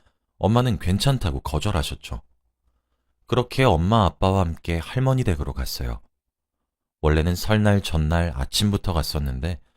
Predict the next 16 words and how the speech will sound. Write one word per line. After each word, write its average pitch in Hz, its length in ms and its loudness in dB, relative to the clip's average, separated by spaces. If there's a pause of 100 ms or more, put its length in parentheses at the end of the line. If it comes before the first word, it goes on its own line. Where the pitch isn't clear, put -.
(340)
저희가 110 560 4
저녁에 110 440 2
가자고 104 580 0
바득바득 110 840 0
우겨서 80 420 -2 (300)
그때 - 260 0
간 95 220 2
거예요. 71 360 -2 (720)
도착했던 135 580 0
시간이 107 480 -2 (260)
여섯 73 220 0
시 - 180 0
반 80 240 0
정도였죠. 78 600 -2 (1000)
저희 80 260 2
가족이 80 600 -4